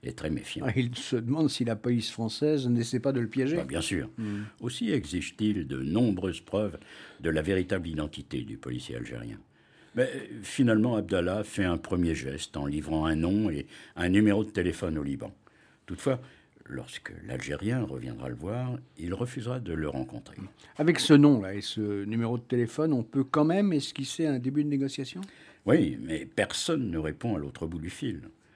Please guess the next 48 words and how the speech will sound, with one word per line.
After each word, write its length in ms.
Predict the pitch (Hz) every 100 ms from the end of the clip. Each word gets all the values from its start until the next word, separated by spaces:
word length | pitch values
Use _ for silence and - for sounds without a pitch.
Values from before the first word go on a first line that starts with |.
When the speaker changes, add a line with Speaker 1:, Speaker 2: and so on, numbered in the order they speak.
| _ _ -
Speaker 1:
Et 80 | -
ça 160 | -
va 100 | 60
conduire 340 | - 71 80 78
le 100 | 64
patron 360 | 64 - 85
de 80 | 76
la 100 | 60
D 180 | 58 60
S 140 | -
T 220 | - 117
à 80 | 92
s'impliquer 580 | - 82 73 73 - 107
personnellement. 720 | 104 120 - - - 98 92
Speaker 2:
Ouais, 160 | 175 165 104 101 107 _
le 140 | 185 196
patron, 500 | 151 143 131 101 98
ouais. 220 | 104 131
Et 40 |
comment 360 | 135 139 120 104
alors ? 160 | 98 95 - - -
Speaker 1:
Yves 180 | 120 98
Bonnet 380 | 110 98 107 110
devine 540 | 110 95 98 110 107
que 100 | 82
la 160 | 78 76
clé 220 | 92 90
de 60 |
l'affaire 340 | 73 - 90 85
se 100 | 71
trouve 240 | - 67
à 80 | 62
Alger. 360 | 58 55 52 50 - - - - -
Aussi, 440 | - - - 151
euh, 120 | - - 85
se 200 | - -
résout-il 480 | 110 107 101 - 175
à 60 | 92
faire 180 | 113
le 120 | 92 82
déplacement 580 | 85 78 80 110 113
le 160 | 101 71
plus 340 | - - 101
discrètement 580 | 92 80 - - 71 71
possible, 380 | 62 85 - 101
bien 160 | 98 101
entendu. 380 | 104 - 78
Speaker 2:
Mhm. 300 | 120 120 123